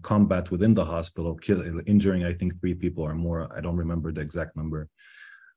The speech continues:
Um, so it tells you something about Israel's willingness to, to break every legal norm, every moral norm when it comes to its military operations as well.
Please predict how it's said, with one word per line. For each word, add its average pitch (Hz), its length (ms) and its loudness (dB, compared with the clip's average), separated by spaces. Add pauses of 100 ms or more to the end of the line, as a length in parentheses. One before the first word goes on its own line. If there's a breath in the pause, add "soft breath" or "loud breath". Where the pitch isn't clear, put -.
Um, 95 380 2
so 135 160 8
it 131 120 6
tells 143 240 10
you 139 60 10
something 123 400 6
about 104 260 4
Israel's 104 300 0
willingness 104 460 4
to, 92 280 -2
to - 120 -6
break 92 320 0
every 87 360 2
legal 85 300 0
norm, 85 580 0
every 82 220 -2
moral 85 240 0
norm 82 340 -2
when 80 120 -4
it 73 80 -8
comes 80 240 -6
to 80 60 -6
its - 140 -10
military 80 320 -4
operations 76 640 -8
as 71 140 -8
well. 73 320 -8